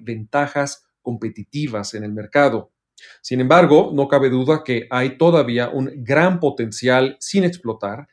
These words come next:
para este aprendizaje digital. Para esta charla nos acompaña Moisés Aniquiarico, C E O de Teachler,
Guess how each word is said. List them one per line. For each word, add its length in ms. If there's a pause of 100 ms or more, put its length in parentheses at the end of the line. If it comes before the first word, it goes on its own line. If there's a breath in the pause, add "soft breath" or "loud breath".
(260)
para 260
este 440
aprendizaje 840
digital. 680 (680 soft breath)
Para 140
esta 220
charla 340
nos 160
acompaña 840 (200)
Moisés 680
Aniquiarico, 800
C 180
E 320
O 260
de 200
Teachler, 600